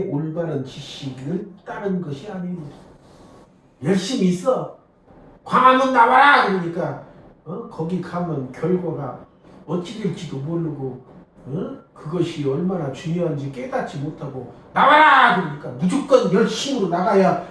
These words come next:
열심히 있는 걸로, 어? 보여야 이게 좋은 건 줄 알고 무조건 나가. 열심은 있다고 봐야죠. 코로나, 어? 겁나지요. 무슨 뭐,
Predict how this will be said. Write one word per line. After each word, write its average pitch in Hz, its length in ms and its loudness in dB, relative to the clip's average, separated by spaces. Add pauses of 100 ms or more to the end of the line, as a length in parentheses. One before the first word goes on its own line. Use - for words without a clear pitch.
열심히 214 480 2
있는 208 220 0
걸로, 170 420 0 (160)
어? 262 320 -2 (360)
보여야 190 580 6
이게 160 100 -2
좋은 220 260 -2
건 180 220 0
줄 160 100 -2
알고 139 440 -4 (1080)
무조건 143 420 -6
나가. 135 340 -12 (960)
열심은 277 600 -2
있다고 190 380 -2
봐야죠. 165 540 -8 (500)
코로나, 190 640 -6 (340)
어? - 280 -6 (260)
겁나지요. 160 680 -4
무슨 147 480 -8
뭐, 143 360 -8